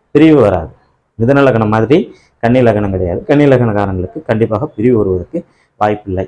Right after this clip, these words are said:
இருந்த போதிலும் சனி ஏழாம் இடத்துல இருந்து ஏதாவது ஒரு குழப்பத்தை கொடுத்து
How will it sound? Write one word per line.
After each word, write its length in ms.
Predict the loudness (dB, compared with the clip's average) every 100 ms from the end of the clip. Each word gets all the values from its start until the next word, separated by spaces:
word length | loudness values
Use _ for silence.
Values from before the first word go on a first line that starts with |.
| -2
இருந்த 240 | 0 2 0 0
போதிலும் 480 | 0 0 -2 -2 -2 -2 -6 _ _ -4
சனி 160 | 0 2
ஏழாம் 240 | 2 2 0
இடத்துல 200 | -2 0
இருந்து 160 | 2 2
ஏதாவது 200 | 4 4 2
ஒரு 60 | 2
குழப்பத்தை 340 | -2 -2 -4 -6
கொடுத்து 220 | -10